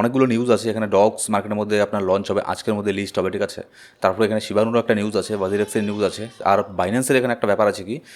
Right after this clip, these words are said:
বাইন্যান্সের যে সিজেড আছে তার উপরে আরও এখানে কিছু অ্যালিগেশন লাগছে, ঠিক আছে। তো মার্কেটের অবস্থা এখানে নেক্সট কী হতে পারে, মার্কেট কি এইসব ব্যাড নিউজের জন্য এখানে ডাম্প হবে না এখানে আপনার কী হবে, সেসব জিনিস নিয়ে আজকের ভিডিওতে আমরা আলোচনা করবো। তো ভিডিও শুরু করার আগে ক্রিপ্টোকারেন্সি মার্কেটের ছোট্ট একটা ডিসক্লেমার। এবার সবার প্রথমে চলে যাবো আমরা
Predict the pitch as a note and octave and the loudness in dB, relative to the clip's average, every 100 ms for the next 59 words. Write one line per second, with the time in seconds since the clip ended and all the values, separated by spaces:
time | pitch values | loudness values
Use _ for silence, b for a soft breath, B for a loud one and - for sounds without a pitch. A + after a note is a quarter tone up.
0 | B B F2 G2 A2 A#2+ A#2 A2+ - G#2 | B B -2 -2 -2 -2 0 -2 -2 0
1 | A#2 G#2 A2+ A2+ G2+ G#2+ A2 - G2+ A2+ | 2 2 0 4 4 4 0 0 0 0
2 | A2+ A2+ A2+ G#2 F#2+ G#2+ A2+ G2 - G#2 | -2 -6 -2 -2 -2 -4 -2 -2 -4 -6
3 | G#2+ F#2 F#2 F2 F2+ A2 A2 G#2 G#2+ A2 | -6 -6 -6 -4 -2 0 2 2 0 -4
4 | G#2+ G2 G#2 - G#2+ G#2+ G2 F#2 - B | -4 -4 -6 -4 -4 -2 -2 -2 -4 B
5 | B B F2+ F2 G#2+ A#2+ G#2 A2+ G2+ G#2+ | B B -4 -2 -2 0 0 0 0 0
6 | G2 G#2+ A2 G#2 G#2 G#2+ F2+ F2+ G2+ G2 | -2 -2 -2 -2 -4 -4 0 0 0 -2
7 | G#2+ - F#2 F#2 G2 F#2+ F#2+ - G#2 F#2+ | -4 -6 -6 -2 -2 -2 -6 -4 -2 0
8 | D#2+ - F#2+ F#2+ F#2+ G2 F#2+ F2 G2 F2+ | -2 -4 -6 -6 -10 -8 -8 -4 -4 -4
9 | F#2+ F#2 F2 - G2+ F2+ G2 - B B | -4 -4 -4 -4 -6 -6 -8 -12 B B
10 | B F#2+ F2+ G#2+ A2 A2 G#2 A2+ G#2+ G2+ | B -8 -6 -6 -4 -4 -2 -2 -2 -6
11 | G2 A2 A2 G2+ F2+ - - G2 A2 G2+ | -6 -6 -2 -4 -4 -8 -6 -2 0 0
12 | G#2 F2+ - E2 D#2+ _ B B B F#2+ | -2 -2 -6 -10 -12 _ B B B -2
13 | G2 F#2+ A2+ C#3 C#3+ C3+ B2 B2 B2 B2 | 0 2 0 0 -2 0 2 4 4 2